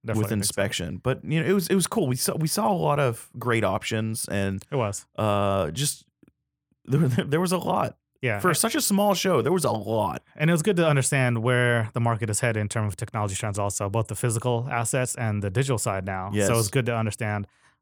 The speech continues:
Speaker 1: you know, the number of companies that were presenting digital technologies. And we actually interviewed one that gave us some really good information on the kind of the state of standards within quality. And it was
Speaker 2: Yeah.
Speaker 1: good information. And it was also good to see kind of, hey,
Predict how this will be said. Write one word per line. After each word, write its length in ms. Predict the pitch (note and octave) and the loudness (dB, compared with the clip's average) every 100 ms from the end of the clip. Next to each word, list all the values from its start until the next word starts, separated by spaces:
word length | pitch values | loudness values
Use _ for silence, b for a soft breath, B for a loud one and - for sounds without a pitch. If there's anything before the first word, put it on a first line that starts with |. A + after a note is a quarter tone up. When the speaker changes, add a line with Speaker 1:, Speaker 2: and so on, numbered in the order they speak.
| - | -2
Speaker 1:
you 80 | A2 | 0
know, 80 | |
the 100 | G#2+ | 2
number 340 | A2+ A#2+ A#2+ A#2 | 2 2 4 2
of 120 | G#2+ | 0
companies 480 | A#2+ G2+ A2 G#2+ G2+ | -2 -4 -4 -4 -2
that 100 | G#2 | -2
were 120 | G2+ | -2
presenting 500 | G#2 G#2 G#2 G2+ G2 | -4 -2 -2 -2 -2
digital 440 | G#2+ G2+ G#2 G2+ - | -2 -2 -2 -4 -6
technologies. 560 | A2+ - G2+ G2 G#2 A#2 | -8 -4 -4 -2 -2 0
And 80 | |
we 60 | B2 | 2
actually 300 | A#2 - A2+ | 2 0 -2
interviewed 420 | A2 G#2+ G#2+ G2+ - b b b | -2 -2 -2 -4 -10 b b b
one 220 | - A2+ G2+ | -4 -2 0
that 100 | G#2 | 0
gave 160 | G#2 | -2
us 120 | G2+ A2 | -4 -4
some 80 | |
really 160 | G#2+ G2+ | -4 -2
good 100 | G2+ | -4
information 500 | G2 G#2+ G2+ G2 G#2 | -6 -6 -6 -4 -4
on 220 | G2 G2 | -4 -6
the 80 | G2+ | -6
kind 180 | - G2+ | -6 -6
of 60 | |
the 60 | G2 | -4
state 400 | - A#2+ G#2+ G2+ | -4 -2 -2 -4
of 400 | G#2+ G2 G2 F#2 - b b - | -6 -4 -4 -8 -16 b b -6
standards 440 | - A#2+ A2 G2+ | 0 2 2 -2
within 220 | G#2+ G2+ | -4 -4
quality. 400 | - G2+ G2+ G2+ | -4 -4 -2 -2
And 80 | G#2 | -4
it 40 | C3 - | -6 -2
was 0 | G#2 | 0
Speaker 2:
Yeah. 420 | A2 A#2+ A2+ G2+ | 4 4 4 2
Speaker 1:
good 120 | A2 | 0
information. 580 | G2+ - G2+ G2 G#2+ G#2 - b b b | -4 -4 -6 -4 -4 -8 -10 b b b
And 80 | C3 | 0
it 40 | |
was 80 | C3 | 2
also 200 | D#3 D3+ | 2 2
good 180 | B2+ A#2 | 0 0
to 40 | A2 | -2
see 240 | B2 A2 | -2 -2
kind 180 | - A2+ | -2 -2
of, 260 | A2 G2 - _ _ | -2 -4 -14 _ _
hey, 220 | C3+ A2 | -4 -4